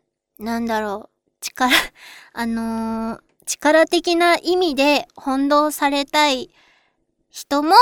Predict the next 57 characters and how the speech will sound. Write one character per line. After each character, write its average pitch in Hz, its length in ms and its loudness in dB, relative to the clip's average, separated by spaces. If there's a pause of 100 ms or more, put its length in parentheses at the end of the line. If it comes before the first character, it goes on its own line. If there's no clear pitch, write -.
(1300)
精 254 280 -4
神 269 220 -4
的 277 220 -4
な 302 140 -4
意 311 100 -2
味 320 160 -2
で 320 340 2 (240)
翻 247 260 -6
弄 247 180 -2
さ 262 140 -2
れ 269 120 -4
た 294 180 2
い 302 80 0
人 277 180 -8
も、 277 380 -2 (580)
ぜ 277 140 -2
ひ、 262 380 -4 (580)
レ 240 160 -4
ベ 269 140 0
ッ 269 80 -8
カ 247 180 -4
ち - 100 -10
ゃ 220 180 -4
ん、 - 120 -14 (240)
ブ 240 100 -6
リ 240 140 -6
ジ 240 120 -4
ッ 226 40 -8
ト 240 160 -8
ち 240 100 -8
ゃ 214 180 -4
ん、 - 60 -12 (600)
や 240 100 -2
っ 240 40 -6
て 254 200 -6
い 240 80 -8
た 247 140 -4
だ 247 120 -4
け 254 140 -6
た 254 120 -2
ら 226 140 -4
な 277 320 4
ぁ - 20 -10
と - 240 -12 (480)
思 254 200 0
い 294 100 2
ま 311 280 6
す。 - 300 -8 (500)
え - 20 -8
ー、 226 640 -4 (800)
八 240 140 -4
尋 254 260 -2
ま 262 100 -2
み 285 160 -2
で 277 140 0
し - 100 -6
た。 240 300 0